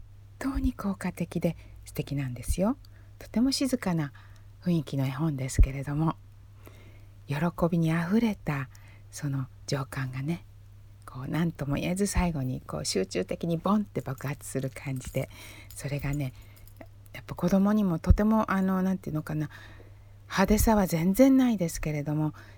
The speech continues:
静かな感動を呼び起こすような、あの、そんなお話なんです。えー、ちょっと、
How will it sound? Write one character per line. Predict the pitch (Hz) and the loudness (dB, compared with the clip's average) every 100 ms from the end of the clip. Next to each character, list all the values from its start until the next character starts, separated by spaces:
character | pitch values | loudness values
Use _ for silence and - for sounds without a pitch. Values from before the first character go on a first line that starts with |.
| - | -6
静 | - 269 285 277 | 2 2 2 0
か | 180 156 | 0 0
な | 139 131 131 | 0 -2 -6
感 | - 151 139 | -4 -2 -2
動 | 139 | -2
を | 135 | -4
呼 | 135 | -4
び | 131 135 | -4 -6
起 | |
こ | 139 147 | -6 -8
す | - - | -6 -4
よ | 123 127 | -4 -4
う | |
な、 | 123 127 - - - - - | -4 -8 -12 -20 -20 -16 -8
あ | 131 | -6
の、 | 123 120 117 127 | -6 -6 -8 -8
そ | 131 180 | -2 0
ん | 170 | 0
な | 156 - | -2 -4
お | 165 | -4
話 | 143 143 139 - | -4 -4 -4 -4
な | 143 139 | -4 -2
ん | |
で | 127 | -4
す。 | - - - - - - - - - - - 143 | -8 -10 -14 -20 -20 -20 -20 -20 -20 -20 -16 -12
え | 143 - | -12 -12
ー、 | - | -14
ち | |
ょ | |
っ | |
と、 | - | -8